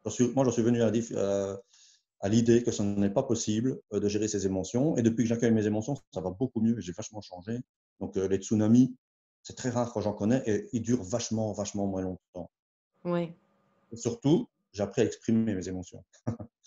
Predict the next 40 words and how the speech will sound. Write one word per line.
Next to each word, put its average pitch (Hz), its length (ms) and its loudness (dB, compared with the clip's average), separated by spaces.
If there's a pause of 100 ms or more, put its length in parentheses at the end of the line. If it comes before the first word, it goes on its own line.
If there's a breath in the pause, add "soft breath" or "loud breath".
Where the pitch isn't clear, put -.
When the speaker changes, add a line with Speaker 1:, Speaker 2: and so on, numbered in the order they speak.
(300 loud breath)
Speaker 1:
Donc, - 80 -4
ça 101 80 -2
peut 107 100 0
être 98 80 0
verbalement, 104 800 2 (140)
ça - 120 -6
peut - 100 0
être - 260 -4
par - 140 -6
écrit. 127 480 2 (400)
Euh, 85 200 -4 (640)
j'ai 82 80 -10
la 85 100 -6
chance 92 180 -8
de 87 60 -6
pouvoir 92 260 -4
écrire, 110 460 -4
donc 87 140 -4
je 87 60 -10
peux 95 100 -10
exprimer 98 340 -4
certaines 98 500 -6
émotions 98 300 -4
dans 95 80 0
mes, 95 280 -2
dans 92 100 -2
mes 95 80 -2
romans 98 360 2
ou 101 60 -2
dans 92 80 -2
mes 92 100 -2
livres. 135 380 -2 (320)
Speaker 2:
Oui. 175 220 -2
Speaker 1:
Euh, 95 460 2 (720)
ou 104 100 -2
des 101 100 4
fois 110 140 2
même 110 160 6
un 98 80 4
texte, 131 400 -2